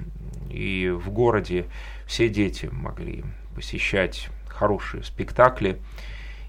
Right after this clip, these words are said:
И вот я только самые лучшие отзывы слышал о театре у Нарских ворот. И,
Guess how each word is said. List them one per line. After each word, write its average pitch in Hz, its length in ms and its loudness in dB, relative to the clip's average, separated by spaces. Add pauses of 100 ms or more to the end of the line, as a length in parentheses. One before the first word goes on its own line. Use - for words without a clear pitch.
И 95 400 4 (760)
вот - 280 -8
я 117 160 2
только 120 520 4
самые 131 340 6
лучшие 101 380 0
отзывы 95 420 2
слышал - 500 -8
о - 320 -6
театре 107 440 2 (480)
у 92 80 -2
Нарских 92 480 -2
ворот. 120 400 6 (720)
И, 92 560 4